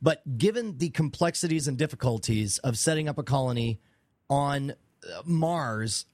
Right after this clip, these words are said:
like, what, what is the advantage? You gotta go so much farther.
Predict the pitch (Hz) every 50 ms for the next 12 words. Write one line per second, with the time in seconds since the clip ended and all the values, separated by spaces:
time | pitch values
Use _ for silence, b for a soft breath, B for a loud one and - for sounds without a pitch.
0 | _ _ _ 160 165 160 147 151 143 156 202 214 190 185 175 220 233 269 240 214
1 | 254 208 165 147 202 226 202 135 113 143 135 185 190 185 165 165 - - - 214
2 | 226 254 - - - 190 175 170 165 151 147 151 156 156